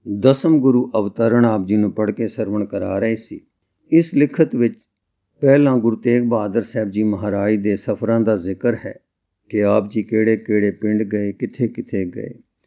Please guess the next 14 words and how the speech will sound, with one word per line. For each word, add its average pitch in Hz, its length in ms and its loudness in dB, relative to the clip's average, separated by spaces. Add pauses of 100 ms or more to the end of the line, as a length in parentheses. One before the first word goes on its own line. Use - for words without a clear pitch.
(380)
ਕਿੱਥੇ-ਕਿੱਥੇ 151 640 2
ਆਪ 120 260 4
ਜੀ 123 140 2
ਦੀ 110 220 2
ਯਾਦ 107 300 2
ਵਿੱਚ 107 200 -2
ਗੁਰਦੁਆਰੇ 104 680 0 (520)
ਸਥਾਪਨ 117 600 -2 (100)
ਹਨ 104 80 -14 (680)
ਤੇ 135 220 2
ਉੱਥੇ 147 320 2
ਕੀ-ਕੀ 147 480 0
ਕੌਤਕ 120 500 0
ਵਰਤੇ, 113 460 -4